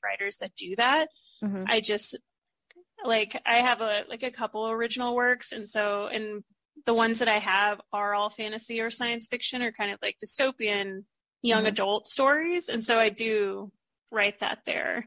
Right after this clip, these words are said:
Speaker 1: And I wish I could share it, but I'm, like, still working on them, sadly.
Speaker 2: So when do you hope to finish them, or is it kind of just, like, a slow burn process?
Speaker 1: There's one that I've been working on forever. Like, I came up with the idea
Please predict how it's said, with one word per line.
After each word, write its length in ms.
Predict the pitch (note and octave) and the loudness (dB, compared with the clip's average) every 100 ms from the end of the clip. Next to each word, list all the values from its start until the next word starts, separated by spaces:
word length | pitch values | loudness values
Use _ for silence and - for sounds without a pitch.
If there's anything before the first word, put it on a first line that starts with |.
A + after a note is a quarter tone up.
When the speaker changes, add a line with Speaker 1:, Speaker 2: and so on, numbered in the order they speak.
| - - - B3 | -12 -20 -4 4
Speaker 1:
And 80 | |
I 60 | B3+ | 6
wish 180 | D#4 F4 | 8 6
I 100 | B3+ | 4
could 160 | G#3+ | 2
share 280 | - G#3 G3 | 0 0 2
it, 180 | F#3+ F#3+ - _ _ _ _ _ _ | 0 -2 -8 _ _ _ _ _ _
but 100 | B3 | -6
I'm, 120 | A3 G#3+ | -4 -4
like, 160 | G3+ | -4
still 200 | - G#3 | -2 -2
working 360 | A3+ A#3+ G#3+ G#3 | -2 -4 0 2
on 160 | G#3+ | 4
them, 300 | A3+ A#3 A3+ | 4 4 2
sadly. 600 | - C4+ C4+ - D4 C4+ - - - _ _ _ - - - - - | 0 -2 0 4 6 4 0 -8 -16 _ _ _ -20 -20 -20 -20 2
Speaker 2:
So 200 | A#3 A3+ | 6 8
when 160 | A3+ | 6
do 60 | A3 | 6
you 120 | A3 | 4
hope 200 | A3 - | 4 2
to 120 | G3+ | -2
finish 340 | - G#3 A#3+ - | 0 0 2 4
them, 220 | F3 D#3+ | 4 4
or 120 | D3+ | -2
is 140 | E3+ | -2
it 120 | E3 - | -6 -2
kind 180 | F3 | 0
of 120 | E3 F3 | 0 -2
just, 140 | - | -2
like, 140 | E3 E3+ | -2 -2
a 60 | |
slow 800 | - F3+ F3 F3 F3 F3 E3+ E3 - | -2 4 6 6 6 4 2 0 0
burn 300 | E3+ E3+ E3+ | 0 0 -2
process? 720 | D#3+ D#3 E3 - - C#3+ - _ _ _ _ _ _ _ _ _ _ _ - | 0 0 0 -2 -4 -6 -18 _ _ _ _ _ _ _ _ _ _ _ 6
Speaker 1:
There's 260 | C#4 - - | 6 6 4
one 380 | B3 C4 D#4 | 8 8 10
that 100 | F#4+ | 8
I've 140 | F#4 C#4+ | 6 6
been 160 | C4 | 4
working 320 | A3+ A3 C4 B3+ | 4 2 0 -4
on 160 | A#3+ | -4
forever. 760 | A3+ A3+ - A#3 A3+ G#3 F#3+ G3 | -2 -2 2 0 0 2 4 4
Like, 180 | A3 A3+ | 2 2
I 60 | A#3 | 0
came 200 | B3+ A#3+ | 2 0
up 120 | C4 | 0
with 100 | D4 | 2
the 140 | C4+ | 6
idea 540 | B3 A3 G#3+ A3 G#3 | 6 4 4 6 6